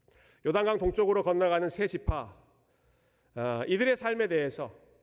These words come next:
사실은 자신들로부터 멀어지고 있는 사람들이고, 어, 요단강 건너서 넘어가면 사실 그 장벽 때문에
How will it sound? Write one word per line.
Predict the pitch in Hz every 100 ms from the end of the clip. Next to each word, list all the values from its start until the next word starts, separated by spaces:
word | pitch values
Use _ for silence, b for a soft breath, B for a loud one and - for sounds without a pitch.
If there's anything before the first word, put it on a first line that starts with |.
| _ 117 117 _ _
사실은 | 233 226 262
자신들로부터 | 208 262 247 240 208 180
멀어지고 | 165 202 254 233
있는 | 190 180
사람들이고, | 165 165 143 131 139 254 - _ _ b b b
어, | 127 143
요단강 | 185 233 233
건너서 | 208 208 208 202
넘어가면 | 180 208 214 185 226 175
사실 | 151 196
그 | - 226
장벽 | 208 190 233
때문에 | 208 190 185 220 220